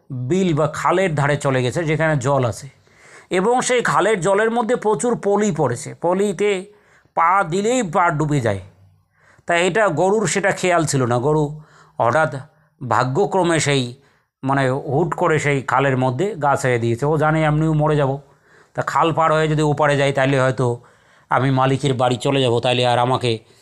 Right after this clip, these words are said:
ধরতে পারবে না বাঘ, তাহলে হয়তো বেঁচে যাব। তাই গরু যখন সেই খালের মধ্যে নেমে পড়ে,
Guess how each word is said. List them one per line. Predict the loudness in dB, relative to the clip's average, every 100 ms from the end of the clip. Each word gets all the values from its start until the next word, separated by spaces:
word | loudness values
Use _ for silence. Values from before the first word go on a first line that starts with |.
| _ _ _
ধরতে | -2 0 0
পারবে | 0 0 0
না | 2
বাঘ, | 0 -2 -4
তাহলে | 0 0
হয়তো | 0 0
বেঁচে | -2 -2
যাব। | -2 -4 -16 _ _ _ -20 -6
তাই | -4 -2
গরু | 0 0 2
যখন | 0 0 -2
সেই | 0 0
খালের | 2 2 2 0
মধ্যে | 0 0 -2 -2 -8 _ _
নেমে | -2 2 2
পড়ে, | 2 2 0